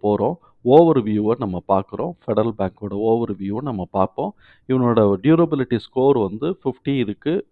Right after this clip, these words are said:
வேல்யூவேஷன் ஸ்கோர் சிக்ஸ்டி இருக்கு, மொமெண்டம் ஸ்கோர் ஃபார்ட்டி எயிட் இருக்கு. டியூரபிலிட்டி மாடரேட்டு, மொமெண்டம் மாடரேட்டு, வேல்யூவேஷன் மாத்திரம்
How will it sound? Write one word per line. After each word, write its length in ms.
வேல்யூவேஷன் 520
ஸ்கோர் 320
சிக்ஸ்டி 440
இருக்கு, 420
மொமெண்டம் 440
ஸ்கோர் 300
ஃபார்ட்டி 220
எயிட் 320
இருக்கு. 360
டியூரபிலிட்டி 580
மாடரேட்டு, 600
மொமெண்டம் 800
மாடரேட்டு, 580
வேல்யூவேஷன் 600
மாத்திரம் 460